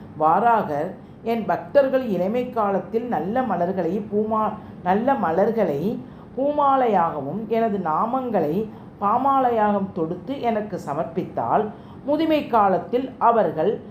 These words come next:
என்னை மறந்தாலும் நான் அவர்களை மறக்-, மறக்காமல் காத்து பிறவி பெருங்கடலிலிருந்து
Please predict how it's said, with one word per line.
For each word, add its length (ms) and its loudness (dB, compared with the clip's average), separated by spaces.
என்னை 380 0
மறந்தாலும் 960 0
நான் 340 4
அவர்களை 440 2
மறக்-, 420 -2
மறக்காமல் 720 -2
காத்து 420 2
பிறவி 360 0
பெருங்கடலிலிருந்து 800 -2